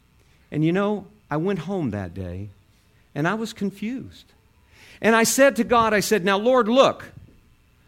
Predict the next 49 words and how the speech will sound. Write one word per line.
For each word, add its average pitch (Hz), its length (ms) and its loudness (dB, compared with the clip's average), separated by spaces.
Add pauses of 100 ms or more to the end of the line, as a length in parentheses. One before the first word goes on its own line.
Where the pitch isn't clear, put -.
(140)
I 269 100 4
don't 294 160 6
know 262 120 8
what 262 220 6
I 240 80 6
believe 208 360 0
anymore, 202 400 2
but 185 140 0
I'm 233 140 0
gonna 240 180 2
challenge 233 560 0
you 196 140 -4
right 190 240 0
now, 156 420 -4 (1120)
and 180 140 4
I'm 240 180 4
gonna 240 160 4
start 220 320 2
taking 220 320 0
the 190 80 0
Bible, 190 420 2
and 170 80 0
if 170 120 -4
this 262 180 -2
Sabbath 233 460 2
is 160 120 -2
really 240 360 2
the 185 100 0
truth, 185 500 0 (200)
then 175 120 0
you're 214 140 4
gonna 196 160 2
have 180 140 0
to 151 80 -6
show 156 240 -4
me." 123 100 -2
What, 135 300 -8
what 135 100 -10
a 117 80 -8
silly - 320 -12
thing - 240 -16
to 147 80 -18
say. - 320 -18 (1500)
I - 120 -6
mean, 135 340 -2
Genesis 165 480 -2
two, 151 400 -4
it - 80 -20
starts. - 680 -8